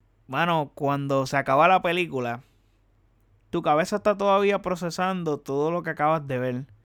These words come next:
Yo, que vengo de ver Dark, que es una serie que está en Netflix, la muy altamente recomendada de mi parte, hay un review en este mismo podcast de esta serie de Dark en el Season uno. So,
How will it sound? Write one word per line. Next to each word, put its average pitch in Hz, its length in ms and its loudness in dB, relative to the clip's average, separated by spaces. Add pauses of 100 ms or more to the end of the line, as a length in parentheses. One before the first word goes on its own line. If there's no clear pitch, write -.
(280)
Yo, 160 520 2
que 151 120 0
vengo 156 280 -2
de 175 120 2
ver 170 280 -2
Dark, 143 500 4 (400)
que 117 80 -18
es 117 40 -12
una 139 140 -6
serie 151 260 -6
que 147 80 -8
está 147 160 -10
en 151 120 -6
Netflix, 131 520 -8 (420)
la 110 340 -6 (120)
muy 123 240 -4
altamente 147 680 -2
recomendada 135 580 -2
de 139 80 0
mi 139 100 -6
parte, 160 460 -6
hay 135 220 -2
un 156 100 -4
review 160 520 0 (120)
en 127 160 -8
este 123 280 -10
mismo 180 320 0
podcast 151 460 -6
de 117 160 -10
esta 120 240 -12
serie 156 400 -4
de 123 120 -6
Dark 202 360 -4 (640)
en 139 160 -2
el 131 80 -4
Season 139 320 -4
uno. 110 240 -8
So, 113 380 -10